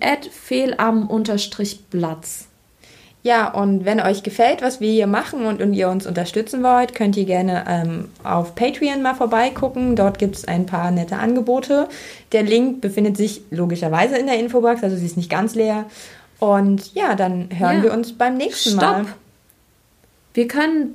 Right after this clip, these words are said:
Speaker 1: ich möchte euch noch sagen, ich möchte den Leuten noch sagen, dass sie da in einen kleinen Freundeskreis aufgenommen werden können, denn wir haben ja auch schon drei Patreons.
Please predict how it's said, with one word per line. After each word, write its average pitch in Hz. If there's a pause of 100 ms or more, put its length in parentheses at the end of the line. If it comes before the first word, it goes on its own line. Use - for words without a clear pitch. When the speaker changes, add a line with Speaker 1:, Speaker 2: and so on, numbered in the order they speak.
Speaker 1:
ich 180
möchte 285
euch 254
noch 262
sagen, 247
ich 233
möchte 294
den 240
Leuten 254
noch 247
sagen, 240
dass 247
sie 233
da 226
in 226
einen 226
kleinen 247
Freundeskreis 247
aufgenommen 208
werden 190
können, 190
denn 202
wir 233
haben 247
ja 208
auch 175
schon 185
drei 175
Patreons. 202